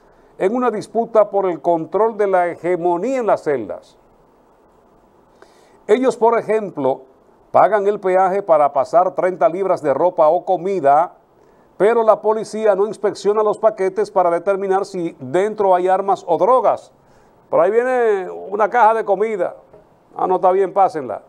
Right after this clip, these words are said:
Pero no la revisan porque ellos saben lo que hay. Guap. Los cuartos por debajo.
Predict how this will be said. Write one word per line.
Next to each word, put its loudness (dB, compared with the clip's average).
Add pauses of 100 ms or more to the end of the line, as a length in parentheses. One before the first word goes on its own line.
(140)
Pero -8
no 0
la 6
revisan 2
porque -4
ellos -6
saben -4
lo -2
que -4
hay. 2 (1160)
Guap. 0 (960)
Los -12
cuartos 4
por 0
debajo. 2